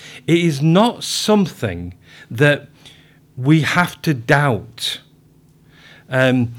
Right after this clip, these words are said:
you know, when I speak to lots of people that follow other religions, one of the things that strikes me is the lack of certainty that anybody has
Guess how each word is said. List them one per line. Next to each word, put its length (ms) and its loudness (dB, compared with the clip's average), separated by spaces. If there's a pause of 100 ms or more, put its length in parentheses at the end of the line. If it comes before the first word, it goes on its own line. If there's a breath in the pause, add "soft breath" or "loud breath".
(120 loud breath)
you 80 -2
know, 100 2
when 120 2
I 200 2
speak 440 -4
to 140 -2
lots 420 0
of 240 -4
people 400 -4
that 160 -6
follow 420 -2
other 200 -4
religions, 600 -6
one 120 0
of 80 -2
the 40 -18
things 220 -2
that 160 -6
strikes 560 -6
me 260 -10 (420 loud breath)
is 180 -6
the 120 0
lack 380 -4
of 80 -12
certainty 800 -6
that 220 -10
anybody 520 -4
has 520 -6